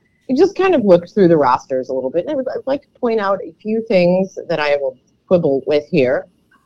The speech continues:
Um, first of all, we have three teams who have dominated this. So it's Texas, Atlanta, and Toronto. So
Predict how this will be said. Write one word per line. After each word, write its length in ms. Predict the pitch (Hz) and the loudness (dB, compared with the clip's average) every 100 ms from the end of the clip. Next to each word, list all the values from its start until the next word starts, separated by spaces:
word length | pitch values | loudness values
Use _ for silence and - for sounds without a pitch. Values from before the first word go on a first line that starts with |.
| _ - | _ -2
Um, 480 | 220 240 240 240 214 - _ _ _ _ _ _ - | 2 2 2 0 -2 -8 _ _ _ _ _ _ -2
first 200 | 320 311 | -2 -2
of 100 | 214 | -4
all, 420 | 220 185 180 156 185 | -2 -2 0 -2 -4
we 160 | 202 | -2
have 160 | 180 175 - | -2 -4 -6
three 240 | 214 220 | -4 -4
teams 760 | 180 190 147 139 131 - - - _ _ - | -4 -2 -2 -2 -6 -8 -20 -20 _ _ -2
who 120 | 160 | 2
have 120 | 143 - _ _ _ _ _ _ _ - | 2 0 _ _ _ _ _ _ _ 0
dominated 560 | 160 143 127 110 107 - | 2 2 -2 -6 -8 -10
this. 400 | - - - - | -12 -14 -20 -16
So 240 | - 147 | -2 0
it's 220 | 143 - | 0 -2
Texas, 680 | - 208 208 214 190 185 _ - | -2 -2 -2 0 2 0 _ -6
Atlanta, 580 | 170 151 156 151 147 135 | -6 -2 0 0 0 -4
and 140 | 127 127 | -10 -8
Toronto. 520 | 139 117 85 - - _ _ _ _ | -6 -6 -8 -14 -20 _ _ _ _
So 380 | - 294 269 - | 0 4 6 4